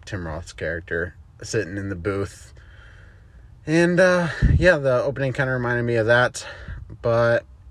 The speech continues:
also the movie reminded me a bit of, like, Ocean's Eleven and Twelve and Ten, however many there are, <laughs> um, whatever they're called.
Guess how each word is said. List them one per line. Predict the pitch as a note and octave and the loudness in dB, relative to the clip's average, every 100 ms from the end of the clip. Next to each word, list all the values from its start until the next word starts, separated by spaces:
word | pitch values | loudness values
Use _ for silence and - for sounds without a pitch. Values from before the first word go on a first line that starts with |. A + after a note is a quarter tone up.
| - | -6
also | A#2 B2+ C#3+ | -2 -2 -2
the | |
movie | A#2+ A#2+ A#2+ | -2 -2 0
reminded | A2+ A2+ A#2 | 0 0 -2
me | A2+ A#2 | -2 -2
a | G#2+ | 0
bit | A2+ A#2 - | 2 2 0
of, | G#2+ G#2 | -4 -2
like, | G2+ G2+ | 0 -2
Ocean's | - A2 - G#2 G#2 - | -2 -4 -4 -6 -6 -8
Eleven | G#2+ G#2 G#2+ A2+ | -6 -2 -2 -2
and | A2 G2+ - | -4 -8 -8
Twelve | G#2+ G2+ G#2 | -4 -4 -4
and | F#2+ G2 - | -8 -12 -12
Ten, | - G#2 G#2 F#2+ E2 - - - | -8 -6 -6 -8 -12 -18 -20 -12
however | - G#2 G2+ | -6 -4 -4
many | G2 G2+ G2+ - - - - - - | -6 -6 -8 -12 -18 -20 -20 -18 -8
there | G2+ G#2+ | -2 2
are, | A2 A2 A2 D3+ - - - | 4 4 4 2 0 -12 -20
<laughs> | - - - | -18 -16 -6
um, | G#2 G2+ F#2+ F#2 E2+ | -2 0 -2 -6 -8
whatever | G#2 G2 | -6 -4
they're | F#2+ F#2+ | -4 -4
called. | F2 G2+ G2 G2+ | -4 -2 0 -2